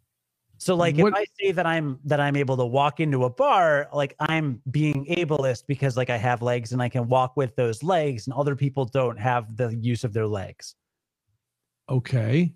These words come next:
Speaker 1: This is a thing,
Speaker 2: So
Speaker 1: right? That's a bad example, but all right.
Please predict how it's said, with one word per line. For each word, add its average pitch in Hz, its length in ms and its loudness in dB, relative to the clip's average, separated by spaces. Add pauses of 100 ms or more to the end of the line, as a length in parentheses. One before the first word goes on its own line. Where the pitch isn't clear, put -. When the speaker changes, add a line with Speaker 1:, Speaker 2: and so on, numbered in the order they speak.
(120)
Speaker 1:
This - 100 -12
is 262 100 -4
a 262 80 0
thing, 220 160 2
Speaker 2:
So 165 200 8
Speaker 1:
right? 180 260 2 (420)
That's 220 180 0
a 208 40 0
bad 170 200 2
example, 135 440 -4
but 131 160 -2 (400)
all 127 60 4
right. 123 100 -8